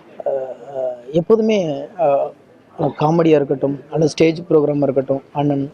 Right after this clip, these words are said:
ரோபோ சங்கருக்குன்னு ஒரு இடம் ஸ்டாண்டர்டா இருக்கும். ஏன்னா, இன்னைக்கு பெரும் அதிர்ச்சிக்கு உள்ளான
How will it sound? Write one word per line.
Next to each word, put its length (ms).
ரோபோ 320
சங்கருக்குன்னு 380
ஒரு 140
இடம் 240
ஸ்டாண்டர்டா 520
இருக்கும். 240
ஏன்னா, 140
இன்னைக்கு 580
பெரும் 320
அதிர்ச்சிக்கு 560
உள்ளான 360